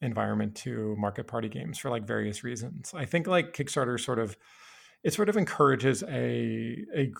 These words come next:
like, a core sort of, like, fan set of people to want kind of exclusive things and sort of, like, like, sort of, like, high dollar count, uh, like, dollar amount games, get a lot of, like,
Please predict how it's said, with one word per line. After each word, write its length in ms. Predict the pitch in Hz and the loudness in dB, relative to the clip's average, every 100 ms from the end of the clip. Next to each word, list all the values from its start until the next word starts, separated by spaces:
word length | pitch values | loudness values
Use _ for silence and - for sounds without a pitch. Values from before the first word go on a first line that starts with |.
| - _ _ - | -16 _ _ -6
like, 240 | 151 127 | -2 0
a 80 | 123 | -2
core 500 | - - 127 117 117 | -6 -6 0 2 2
sort 180 | 110 120 | 0 0
of, 100 | 110 | 2
like, 160 | 107 104 | 0 -2
fan 260 | 117 107 | -4 -2
set 180 | 107 120 | -2 -4
of 100 | 110 | -6
people 340 | - 120 120 | -8 -8 -6
to 580 | - - 127 113 107 107 160 143 | -6 -4 -2 0 0 -2 -4 -6
want 300 | 113 110 - _ _ _ _ - | -4 -4 -6 _ _ _ _ -2
kind 140 | 160 | 0
of 80 | 151 | 0
exclusive 540 | 151 - 151 139 139 | -2 -2 -2 -2 -6
things 500 | - 190 170 135 113 | -4 -2 0 0 -2
and 340 | 120 117 117 110 | -2 -2 -4 -4
sort 160 | 143 | -4
of, 140 | 117 113 | -2 0
like, 220 | 113 - - - _ _ - | 0 -2 -20 -20 _ _ -2
like, 300 | 123 123 - | 2 2 0
sort 180 | - 123 | -2 -2
of, 80 | |
like, 160 | 110 107 | 0 -2
high 560 | - 113 113 113 113 113 101 | -2 4 6 6 4 0 -4
dollar 420 | 110 101 110 104 - | -4 -2 0 -2 -4
count, 320 | - 107 110 - _ _ _ | -2 0 0 -4 _ _ _
uh, 380 | 127 117 117 - - | -4 -2 -4 -4 -6
like, 180 | 131 107 | -6 0
dollar 300 | 113 104 110 | 0 2 0
amount 280 | 107 107 | 0 -2
games, 460 | 104 160 156 151 139 | 0 2 2 0 -2
get 160 | - 131 | -2 0
a 60 | |
lot 180 | 107 110 | 2 2
of, 140 | 107 | 2
like, 220 | 104 104 | -2 -2